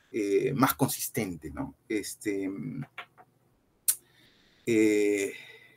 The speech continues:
y, y bueno, más allá de eso, el tema en sí mismo que intenta abordar, y creo que esa es la gran dificultad de la película, em, es súper complejo, ¿no?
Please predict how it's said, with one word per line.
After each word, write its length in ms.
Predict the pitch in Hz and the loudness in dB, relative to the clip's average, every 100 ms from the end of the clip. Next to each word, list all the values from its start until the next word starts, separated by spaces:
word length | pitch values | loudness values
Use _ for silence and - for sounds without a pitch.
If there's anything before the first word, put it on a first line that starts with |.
| _ _ | _ _
y, 360 | 143 123 120 123 | 2 4 2 2
y 120 | 131 | 6
bueno, 220 | 117 127 104 | 10 10 10
más 200 | 139 143 | 8 8
allá 200 | 135 139 | 8 10
de 140 | 135 | 10
eso, 280 | 139 - 175 | 8 4 2
el 300 | 107 101 95 | 2 0 6
tema 300 | - 220 165 | 12 12 12
en 80 | 110 | 4
sí 160 | - 147 | 4 6
mismo 340 | 156 143 143 | 6 8 6
que 180 | 113 101 - | 6 -2 0
intenta 420 | 117 95 139 151 | 2 10 10 10
abordar, 360 | 131 104 117 127 | 8 8 6 4
y 80 | |
creo 240 | 104 127 120 | 2 0 0
que 180 | 110 107 | -4 -4
esa 160 | 120 | -4
es 60 | 127 | -2
la 80 | 107 | 2
gran 180 | 120 | 2
dificultad 460 | 131 - 101 98 117 | 2 -2 -10 0 2
de 60 | 120 | 4
la 120 | 110 | 2
película, 640 | 98 113 117 110 107 139 - _ _ _ _ _ _ _ _ - | -2 -4 -6 -6 -6 -8 -10 _ _ _ _ _ _ _ _ -6
em, 960 | 107 101 98 98 98 104 104 104 85 73 _ _ _ _ _ _ _ _ - | -2 2 2 0 -4 -10 -12 -12 -14 -18 _ _ _ _ _ _ _ _ -4
es 140 | 127 | 0
súper 420 | - - 151 117 | 4 6 6 4
complejo, 520 | - 95 135 147 - 85 | 2 2 6 6 4 -6
¿no? 240 | 120 160 | -6 -6